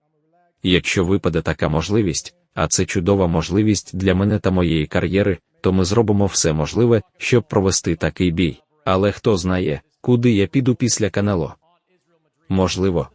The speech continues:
ми проведемо матч-реванш або я битимусь з кимось іншим. Зараз я ментально зосереджений на Канело, доводжу до ладу свій розум і своє тіло.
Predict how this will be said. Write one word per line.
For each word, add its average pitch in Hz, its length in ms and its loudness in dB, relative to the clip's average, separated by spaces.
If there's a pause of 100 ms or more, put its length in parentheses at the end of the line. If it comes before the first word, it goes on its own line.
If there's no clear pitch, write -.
(100)
ми 101 180 2
проведемо 101 480 2
матч-реванш 95 720 0
або 98 300 2
я 110 140 4
битимусь 95 480 0
з - 120 0
кимось 82 420 -2
іншим. 78 400 -4 (1000)
Зараз 101 540 0
я 90 100 0
ментально 123 480 0
зосереджений 101 680 0
на 95 120 0
Канело, 113 460 0 (200)
доводжу 131 520 2
до 127 120 2
ладу 104 280 2
свій 90 280 0
розум 110 460 2
і 104 100 -2
своє 95 320 2
тіло. 82 360 -2